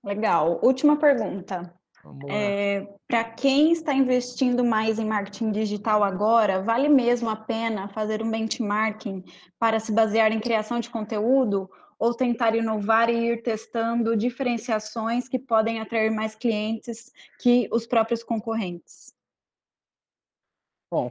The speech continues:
Speaker 2: o concorrente, ele já é uma boa, uma boa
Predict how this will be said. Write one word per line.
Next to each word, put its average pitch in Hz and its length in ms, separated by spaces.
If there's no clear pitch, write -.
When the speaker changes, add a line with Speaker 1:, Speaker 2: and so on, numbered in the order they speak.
Speaker 2:
o 185 120
concorrente, 202 540
ele 208 80
já 220 180
é 214 60
uma 220 220
boa, 185 1200
uma 151 280
boa 160 1000